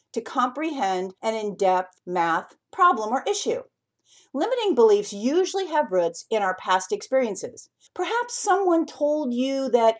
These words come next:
you were bad at something, and hearing it really affected you.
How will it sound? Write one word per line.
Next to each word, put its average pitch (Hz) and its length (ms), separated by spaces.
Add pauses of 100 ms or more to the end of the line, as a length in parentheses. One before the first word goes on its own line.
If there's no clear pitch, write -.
(180)
you 247 120
were 226 220
bad 208 400
at 160 220
something, 175 600 (400)
and 226 160
hearing 240 580
it 185 220
really 269 480
affected 349 540
you. 156 240